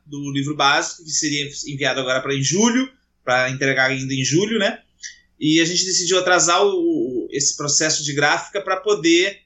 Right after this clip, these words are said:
imprimir tudo junto e enviar tudo junto, pra não ter dois fretes e et cetera. Então, agosto, a gente vai adiar o, o Deadlands pra agosto, um atraso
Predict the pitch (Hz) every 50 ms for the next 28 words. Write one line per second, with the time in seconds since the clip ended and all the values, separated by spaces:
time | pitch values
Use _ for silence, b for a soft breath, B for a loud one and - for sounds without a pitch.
0 | _ - - 165 175 202 202 190 196 196 233 226 247 214 - 220 233 240 233 254
1 | 247 233 233 226 208 226 208 208 202 226 233 226 208 202 175 143 139 - - 151
2 | 147 165 156 180 165 151 156 147 - - 151 165 175 175 165 147 139 - - 131
3 | 123 127 127 127 127 - - - 120 95 85 - - B B B B B - 151
4 | 160 156 - 196 202 214 220 220 233 233 233 233 233 226 208 233 247 190 208 226
5 | 220 - - - - - 151 143 170 175 - 185 180 185 175 - 170 165 160 165
6 | 175 180 180 175 170 160 143 151 160 151 143 151 156 165 170 170 160 - - 185
7 | 180 170 151 151 160 156 - 160 156 147 147 147 143 143 143 143 139 143 156 151
8 | 143 131 - -